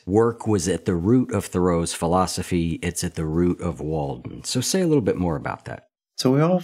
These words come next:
Speaker 2: oftentimes think about Henry David Thoreau as this lotus-eating, tree-hugging loafer of a guy who took two years, two months, and two days to go hang out at Walden and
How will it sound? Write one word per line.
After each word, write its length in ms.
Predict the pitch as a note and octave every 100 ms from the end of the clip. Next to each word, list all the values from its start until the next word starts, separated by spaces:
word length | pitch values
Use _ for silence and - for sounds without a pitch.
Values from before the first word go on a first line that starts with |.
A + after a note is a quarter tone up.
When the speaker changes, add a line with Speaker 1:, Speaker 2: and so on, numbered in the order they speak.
| -
Speaker 2:
oftentimes 580 | C#3+ C#3+ C#3+ B2+ A#2 G#2
think 160 | G#2+ G2+
about 280 | F#2 E2+
Henry 300 | E2+ F#2+ F#2+
David 400 | F#2 F#2 E2+ E2+
Thoreau 440 | - F2 F2 E2+ E2+
as 160 | E2+
this 260 | - E2 -
lotus-eating, 1080 | E2 F#2 F#2+ F#2 - F2+ F#2 F2 E2+ E2+ E2 -
tree-hugging 1080 | A2 G2+ F#2+ F#2+ F#2 F#2 F2+ F2 E2+ E2 D#2+
loafer 520 | E2+ F#2+ F#2+ - F#2
of 120 | F2+
a 80 | F2+
guy 580 | E2+ D#2+ D#2+ D#2+ D#2 D#2+ - F#2
who 540 | F2+ E2+ E2 D#2+ D#2+ -
took 280 | G2 F2 -
two 180 | - B2+
years, 640 | G#2+ F#2+ F2+ E2+ F2 - -
two 180 | A#2+ A2
months, 640 | G2 F2+ E2+ E2+ - - -
and 220 | F2+ E2
two 200 | - A2
days 560 | G2+ F#2 D#2+ D#2 - -
to 100 | A2
go 240 | G2+ G2
hang 300 | F#2 F#2+ F#2
out 180 | F2+ F2
at 160 | D#2+ -
Walden 460 | G2+ G#2 F2+ E2+
and 380 | D#2+ E2 E2 E2+